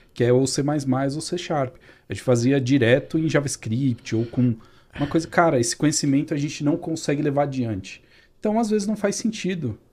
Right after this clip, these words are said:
é, pegar projetos desses. Por mais que, putz, é uma grana lascada, vai ser muito louco e tal. Cara, ok, mas o nosso objetivo, cara, primeiro que a Gixxer, o grande objetivo é criar jogos que vão marcar gerações,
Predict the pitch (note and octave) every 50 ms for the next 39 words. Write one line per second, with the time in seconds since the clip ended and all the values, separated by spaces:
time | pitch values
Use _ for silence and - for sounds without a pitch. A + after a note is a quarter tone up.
0 | _ - - G2+ G#2 G#2 G2+ G2+ G2+ G2 - - - B2 B2 A#2 B2 C3 B2 -
1 | A2 A#2 A2 A2 G#2+ - - G#2 G#2 G2+ F#2 - - - - C3 A#2+ A2+ A#2 C#3+
2 | F#3+ A3 G#3+ F3 - - - - E3+ - - - F3+ F3 - - - - - -
3 | - - - - - B2 D3 D#3 D3 B2 D3 E3 E3+ E3+ E3 D#3+ E3 - - -
4 | - - - E3+ F3 F3 D#3+ E3+ F3+ D#3+ E3+ E3 - F3+ F3 F3 F3+ F3 - E3+
5 | E3 E3 E3+ E3 - - E3+ - - - - - _ _ _ - - G#3 F#3+ F3+
6 | F#3+ F#3 F#3+ - - E3 D3+ C3+ C3+ C3 B2+ B2+ C#3 D3 E3 F#3 - G3 F3 C#3+
7 | B2+ B2+ A#2 - - - C#3 C#3+ C3+ A#2+ G#2+ - - - F#2+ - - - - D#3
8 | D#3+ E3+ F#3+ G3+ G3 - F3+ D3+ C#3+ D3+ D#3+ - - F3+ E3+ E3+ E3 E3 E3 A#2+
9 | B2+ C3+ F3 G#3 A3 G3 D#3 C3+ A#2+ - - - B2 B2 D3+ D#3 D3+ - - -
10 | C3 B2+ B2+ E3 E3 B2 A#2+ A#2 A#2+ C3 - - - - - - _ _ - -
11 | F3 D#3 E3+ E3 E3 E3 E3 - - C3 B2 C3 C#3+ D3 E3 - - - C3 A2
12 | G2+ G2+ - - -